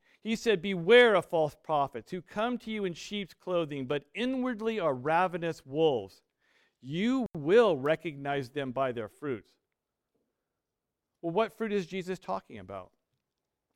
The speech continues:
Because we think that fruit is something like peace, a great singing voice, an amazing ministry to millions of people built upon many years of service in situational apologetics.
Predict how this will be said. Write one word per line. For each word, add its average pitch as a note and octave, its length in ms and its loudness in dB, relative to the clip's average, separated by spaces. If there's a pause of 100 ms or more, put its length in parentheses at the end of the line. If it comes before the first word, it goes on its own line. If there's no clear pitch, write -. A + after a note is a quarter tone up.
(480)
Because F3+ 260 0
we A#3 220 0
think D#3+ 400 -2 (380)
that C3+ 200 -6
fruit G#3 340 -6
is D3 120 -4
something D#3 420 -6
like B2 260 -8
peace, - 640 -12 (260)
a C3+ 80 -6
great E3 320 -2
singing F3+ 420 -4
voice, G#2+ 500 -10 (880)
an D3 120 -2
amazing F3 600 -4
ministry F3+ 540 -4
to C#3 100 -10
millions G3+ 680 -4
of E3+ 120 -2
people F3+ 460 -6
built D#3+ 380 0
upon C#3+ 380 -4
many A3+ 260 0
years F3 640 0
of B2+ 160 -4
service C#3 560 -4 (260)
in D3 120 -8
situational D3 1080 -6
apologetics. B2+ 1080 -6